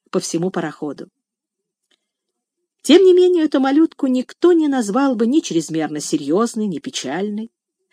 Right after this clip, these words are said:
Напротив, шаловливость, словно тень от летней листвы, мелькала в её глазах.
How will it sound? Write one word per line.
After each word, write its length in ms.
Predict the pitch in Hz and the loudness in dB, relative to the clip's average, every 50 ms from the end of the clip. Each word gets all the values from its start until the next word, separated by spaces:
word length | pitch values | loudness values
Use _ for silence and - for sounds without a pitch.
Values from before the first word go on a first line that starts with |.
| - - - | -20 -8 -2
Напротив, 720 | 190 214 302 330 - 349 403 427 330 - - - - _ _ _ | 2 2 4 4 4 4 4 4 2 0 -4 -12 -12 _ _ _
шаловливость, 760 | - - - 240 233 240 247 226 277 330 349 320 190 156 - - | -6 -2 0 4 4 4 4 4 6 6 6 6 4 2 -4 -4
словно 360 | - - 247 247 214 220 226 | -2 0 2 2 2 0 -2
тень 400 | - - - 311 339 339 302 - - | -2 0 4 6 6 6 4 2 0
от 180 | 240 247 - | -4 -2 -2
летней 380 | 226 240 262 254 - 226 233 214 | -2 -4 -4 -2 -2 -2 -2 -2
листвы, 540 | 220 220 - - - - 165 202 214 202 - _ _ _ _ - | -2 -4 -6 -8 -8 -4 -2 -2 -2 -4 -6 _ _ _ _ 0
мелькала 500 | 165 180 170 160 - - 247 269 254 214 | 2 2 2 2 2 0 0 0 0 -2
в 60 | 180 | -4
её 180 | 165 147 151 156 | -4 -4 -6 -6
глазах. 540 | 147 147 143 135 - 131 117 110 - _ | -6 -6 -8 -8 -8 -10 -12 -12 -16 _